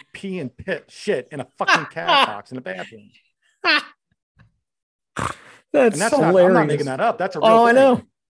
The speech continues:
Speaker 2: I know. That's the insanity we're at now. And you're right. It, what was the one thing that I,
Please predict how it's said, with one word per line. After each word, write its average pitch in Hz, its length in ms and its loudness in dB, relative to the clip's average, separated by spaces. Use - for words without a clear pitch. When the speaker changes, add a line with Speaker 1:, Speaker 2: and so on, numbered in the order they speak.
Speaker 2:
I 208 100 0
know. 226 140 2
That's 226 240 2
the 277 100 -2
insanity 254 500 -6
we're 247 160 -6
at - 180 -8
now. 110 320 -10
And 175 140 -4
you're 196 120 0
right. 226 380 -6
It, 196 160 0
what 151 140 2
was 254 140 0
the 180 100 2
one 160 240 0
thing 147 220 -2
that 135 140 2
I, 123 260 -2